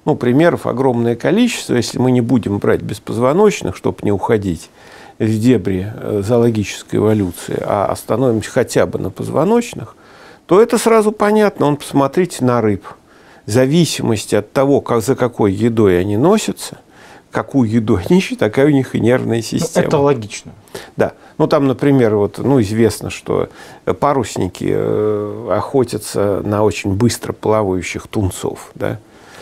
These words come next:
Speaker 1: Значит, э, для того, чтобы разгоняться, э, там им нужно парус использовать, чтобы двиг-, чтобы их тело двигалось в пузырьковой камере, чтобы меньше сопротивления было воды. И тогда на рывке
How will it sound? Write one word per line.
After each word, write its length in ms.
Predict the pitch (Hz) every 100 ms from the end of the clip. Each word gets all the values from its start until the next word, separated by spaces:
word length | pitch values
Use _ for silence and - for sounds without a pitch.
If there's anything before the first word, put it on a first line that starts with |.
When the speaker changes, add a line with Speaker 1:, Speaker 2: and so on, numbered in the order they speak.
| - - -
Speaker 1:
Значит, 340 | - - - -
э, 500 | - - 107 110 107
для 120 | 120
того, 160 | 135 127
чтобы 220 | - 117
разгоняться, 920 | 107 113 123 139 170 165 - - - -
э, 280 | - 101 92
там 200 | 92 92
им 160 | 120 117
нужно 380 | 120 104 104 87 - - - -
парус 560 | 165 175 127 - - - - 151 -
использовать, 680 | 113 - 143 123 107 107
чтобы 480 | - - 110 104 87 - - - -
двиг-, 420 | 107 127 117 -
чтобы 280 | - 120 110
их 120 | -
тело 320 | - 131 107
двигалось 600 | 101 110 104 101 98 -
в 100 | -
пузырьковой 640 | - 107 113 - 120 98
камере, 560 | 92 151 175 160 123 110
чтобы 320 | - 104 -
меньше 260 | 110 95 -
сопротивления 580 | 101 - 101 104 98 98
было 200 | 107 107
воды. 260 | 135 220
И 40 | 208
тогда 340 | 120 131 147
на 140 | 117
рывке 580 | 107 101 - 196 214 135